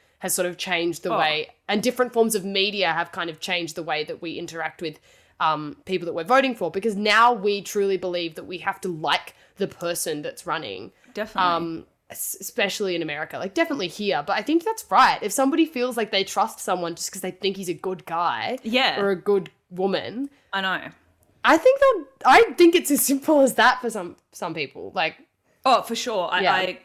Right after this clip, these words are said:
Speaker 2: totally agree with you. I think that's a very interesting phenomenon, talking about how, how T V has altered our perspective of, um, politics even. And I
Speaker 1: Mm.
Speaker 2: think in Australia we do have a much more measured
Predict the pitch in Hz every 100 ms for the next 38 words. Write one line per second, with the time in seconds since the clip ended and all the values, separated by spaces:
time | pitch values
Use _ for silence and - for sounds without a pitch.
0 | _ - 196 196 185 170 170 175 170 165
1 | 190 160 156 165 170 165 165 160 - 165
2 | - 160 160 156 156 165 170 160 151 160
3 | 165 - - - _ - 170 165 165 151
4 | - - - 170 160 160 160 156 165 -
5 | 165 165 - 165 160 147 _ _ _ _
6 | - 160 156 151 - - 185 - 170 156
7 | 160 151 160 151 147 139 131 - _ _
8 | _ _ _ _ - - 170 180 190 175
9 | - - - 170 165 165 208 185 226 240
10 | 247 247 - 180 175 170 170 170 165 160
11 | 165 160 160 160 - 165 160 165 156 165
12 | 156